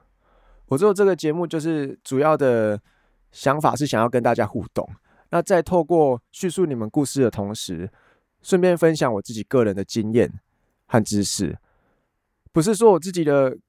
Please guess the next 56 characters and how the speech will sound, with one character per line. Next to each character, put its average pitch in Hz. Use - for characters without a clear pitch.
经 185
验 185
和 175
知 160
识 180
很 104
重 117
要， 113
你 107
们 120
一 123
定 151
要 127
听， 107
而 147
是 196
我 160
认 180
为 120
一 196
山 180
还 165
有 113
一 110
山 110
高， 98
我 127
知 165
道 175
自 156
己 123
没 117
有 123
说 120
到 117
非 113
常 92
厉 95
害， 92
啊， 117
我 131
也 117
不 110
认 120
为 101
自 131
己 113
是 117
个 104
多 120
了 107
不 104
起 -
的 78
人 80
物。 85